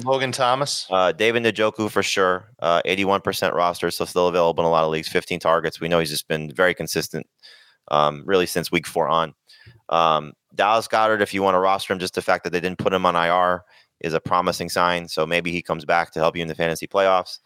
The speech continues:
Speaker 2: And then Logan Thomas, as Dave mentioned, seventy-three percent, just continues to be a, a, a consistent nine to, to eleven P P R type of guy without a touchdown.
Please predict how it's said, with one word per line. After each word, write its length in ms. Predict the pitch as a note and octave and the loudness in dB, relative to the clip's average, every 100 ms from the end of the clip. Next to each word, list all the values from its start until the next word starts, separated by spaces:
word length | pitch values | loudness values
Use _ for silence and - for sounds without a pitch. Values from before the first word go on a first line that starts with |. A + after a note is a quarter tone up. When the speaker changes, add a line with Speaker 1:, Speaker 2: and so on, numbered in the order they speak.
| _ _ _ | _ _ _
Speaker 2:
And 100 | E2+ | -4
then 140 | F2+ F2 | -2 2
Logan 220 | F2 E2+ | 0 0
Thomas, 320 | F2+ E2+ D#2 | 0 0 -2
as 100 | D#2+ | -2
Dave 200 | E2+ E2 | 0 0
mentioned, 320 | D#2+ D2+ D#2+ | -2 -4 -4
seventy-three 360 | E2+ E2 - E2+ | -4 -4 -4 -6
percent, 400 | E2 - D#2 D2+ - | -4 -2 -2 -4 -6
just 140 | E2 | -6
continues 380 | - - E2+ D#2+ | -6 -4 -4 -4
to 80 | D#2 | -2
be 140 | D#2+ | -2
a, 60 | D#2 | 0
a, 140 | - C#2+ - | -2 -2 -2
a 80 | |
consistent 580 | - D#2+ - F2 - E2+ - | -4 -4 -4 -4 -4 -6 -4
nine 400 | E2+ F2 F2 E2+ | -2 0 0 -6
to, 120 | - _ _ - _ - | -14 _ _ -18 _ -4
to 120 | E2+ | 0
eleven 400 | E2 F2 E2 E2 | 2 2 0 -4
P 140 | - | -8
P 160 | E2 E2 | -6 0
R 140 | D#2+ | 0
type 240 | D#2+ D#2 D#2 | 0 -2 -2
of 100 | D2 | -2
guy 180 | D#2 | 0
without 300 | D#2 D2+ D2+ D#2+ | 0 0 0 0
a 40 | |
touchdown. 460 | F#2 F#2 F#2 F2+ | -2 -2 -2 -4